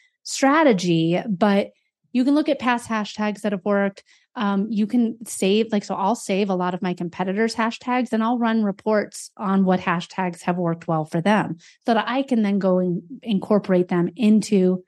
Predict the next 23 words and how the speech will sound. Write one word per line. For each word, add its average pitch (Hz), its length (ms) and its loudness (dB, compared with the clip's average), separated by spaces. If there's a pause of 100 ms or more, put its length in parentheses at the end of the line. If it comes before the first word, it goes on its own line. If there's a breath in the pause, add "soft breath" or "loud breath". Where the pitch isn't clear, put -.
(140)
some - 160 -4
of 220 100 0
my 339 220 0
posts 170 300 -4
or 190 40 -4
some 202 180 -2
of 196 100 -2
my 202 120 0
clients' 226 440 -4
posts. - 500 -12 (580 loud breath)
Um, 208 540 4
I 262 100 4
think 311 240 4
that 240 100 2
there's, 277 220 4
there's 262 240 2
other 233 220 0
apps 226 280 -2
out 220 160 -2
there. 220 160 -2
I 202 80 0
think 208 220 -4 (120)
Plan, 202 760 0